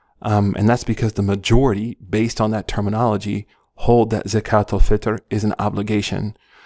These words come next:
We're gonna talk about that in a second, and that's why it's called Zakat al-Fitr, as if to say, just as zakah becomes an obligation bi sabab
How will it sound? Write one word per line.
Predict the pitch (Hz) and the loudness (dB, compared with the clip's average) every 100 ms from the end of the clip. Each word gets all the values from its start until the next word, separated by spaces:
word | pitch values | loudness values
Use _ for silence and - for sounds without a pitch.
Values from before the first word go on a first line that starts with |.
| - _ | -20 _
We're | 120 | 0
gonna | 104 | 0
talk | - - | 2 0
about | 101 104 104 | 0 -2 -2
that | 104 - | -4 -4
in | |
a | 92 | -4
second, | - 120 - - | 0 0 -2 -4
and | 104 110 | 0 0
that's | 110 - | 2 2
why | 113 | 2
it's | - | -2
called | - 107 | -6 -6
Zakat | 98 107 - 110 113 - | -4 -6 -2 2 2 2
al-Fitr, | 104 95 - 113 98 - - | -2 2 2 2 0 -10 -6
as | 104 | -6
if | 107 - | -6 -8
to | |
say, | 104 - 101 98 - _ _ _ _ _ | -6 -4 -4 -6 -12 _ _ _ _ _
just | - 240 - - | 2 2 2 -4
as | 110 98 98 | -4 -2 -4
zakah | 92 - 117 143 147 - | -6 0 2 2 -4 -12
becomes | 107 107 - 110 104 | -4 -4 0 0 0
an | 104 - | -2 -2
obligation | 104 98 101 110 113 - 107 | -4 -2 0 0 2 2 2
bi | 98 | 0
sabab | - - 113 107 101 | 0 0 2 0 -2